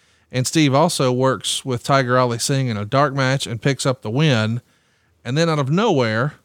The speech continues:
Steve Williams is released. Meltzer would write, "The biggest shock of the list was Williams, who was never really given a chance.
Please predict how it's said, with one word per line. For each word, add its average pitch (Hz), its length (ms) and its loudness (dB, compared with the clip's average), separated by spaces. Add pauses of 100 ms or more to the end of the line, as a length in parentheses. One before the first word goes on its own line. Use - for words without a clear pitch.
(640)
Steve 220 280 -2
Williams 185 340 2
is 127 140 0
released. 131 640 -6 (720)
Meltzer 127 300 0
would 117 100 0
write, 120 220 4
"The 117 80 -4
biggest 185 320 2
shock 180 300 2
of 151 140 0
the 131 80 -2
list 143 300 2
was 117 140 -2
Williams, 131 640 0
who 131 120 -2
was 120 260 -4
never 160 260 -2
really 151 240 0
given 127 240 0
a 120 60 -2
chance. - 560 -4